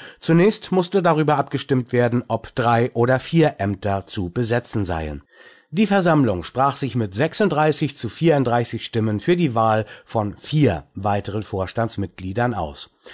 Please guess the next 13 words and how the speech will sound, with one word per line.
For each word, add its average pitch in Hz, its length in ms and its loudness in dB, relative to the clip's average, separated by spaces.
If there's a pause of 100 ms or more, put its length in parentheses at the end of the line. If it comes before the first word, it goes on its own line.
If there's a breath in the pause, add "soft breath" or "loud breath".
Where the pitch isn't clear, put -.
(280 loud breath)
Der 127 240 4
Distriktsvorsitzende 120 920 -2
Thüringen, 202 640 2
Roland 101 460 0
Becker, 175 380 2
D 117 200 0
K 110 160 -2
vier 113 240 0
R 92 240 -2
C, 165 340 2
fasste 117 420 -4
es 98 200 -10
zusammen, 131 560 0